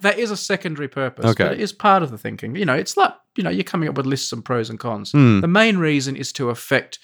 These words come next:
Speaker 1: a discipline on me and to unblur my work and home life.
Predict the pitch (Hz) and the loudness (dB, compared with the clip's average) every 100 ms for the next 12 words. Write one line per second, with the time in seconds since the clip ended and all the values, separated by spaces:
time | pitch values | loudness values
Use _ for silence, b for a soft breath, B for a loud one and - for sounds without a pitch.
0 | b b 113 131 120 135 - 110 98 101 | b b -6 -2 0 -2 -2 -2 0 0
1 | 98 104 b b b 117 107 - 110 104 | -2 -4 b b b -4 -2 0 0 0
2 | - b b b b b - 123 117 110 | -2 b b b b b 0 2 2 0
3 | 110 _ _ _ _ 113 110 110 101 98 | -6 _ _ _ _ -6 0 2 2 2
4 | 101 _ - 104 101 101 107 104 107 - | -2 _ -4 0 0 0 0 2 0 -4
5 | - _ _ - 101 98 98 _ _ _ | -20 _ _ -4 -2 0 -4 _ _ _
6 | _ _ _ 104 113 104 101 101 - - | _ _ _ 0 2 4 4 0 -4 -20